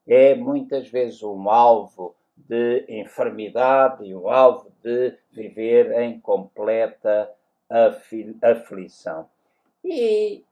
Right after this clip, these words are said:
eh, eu vou concluir, não vou demorar muito mais. Deixem-me associar alguma coisa a esta amargura. Já falei amargura e falta de perdão,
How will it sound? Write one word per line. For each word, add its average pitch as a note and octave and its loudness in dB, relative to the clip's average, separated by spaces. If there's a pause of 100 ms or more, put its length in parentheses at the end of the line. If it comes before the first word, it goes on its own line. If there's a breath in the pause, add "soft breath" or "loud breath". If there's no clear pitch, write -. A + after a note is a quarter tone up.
eh, C#3+ 6 (720)
eu D3+ 0
vou D#3+ 2
concluir, D3 -4
não C3+ -4
vou C#3 -2
demorar C3+ 2
muito C3+ -8
mais. C3 -4
Deixem-me D#3 0 (220)
associar D3 2
alguma C#3 6
coisa D3+ 0
a B2+ 0
esta C3 2
amargura. A2 -6
Já A#2+ -2
falei B2+ 2
amargura A#2 -4
e A2+ -10
falta - -2
de G#2+ -16
perdão, B2+ 0